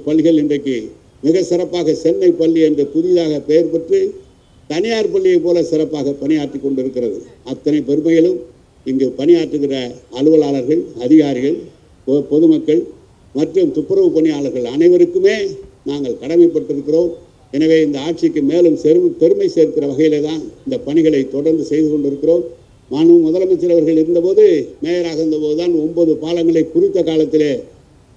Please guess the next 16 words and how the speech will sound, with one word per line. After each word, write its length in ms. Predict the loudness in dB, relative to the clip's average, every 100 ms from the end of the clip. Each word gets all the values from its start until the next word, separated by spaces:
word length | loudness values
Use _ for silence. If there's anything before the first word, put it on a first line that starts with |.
| -18 -2
தொண்ணூறு 340 | 2 2 4 4
கோடி 180 | 4 2
என்று 200 | 2 2
அறிவிக்கப்பட்டு 520 | 2 2 0 0 0
எண்பது 320 | 0 0 2 4
கோடியிலேயே 420 | 4 4 4 2
அந்த 160 | -2 -4
பாலத்தை 400 | -4 -6 -4 -6
கட்டி 260 | -6 -4
முடித்தார்கள். 600 | -4 -4 -6 -8 -6 -6 -8 -8 -6
இப்போது 320 | 2 4 4
மீண்டும் 380 | 4 2 2 2
நம்முடைய 280 | 2 0 0
முதலமைச்சர் 540 | 0 0 0 0 0
வந்த 120 | 0
பிறகுதான் 460 | 2 2 2 0 -2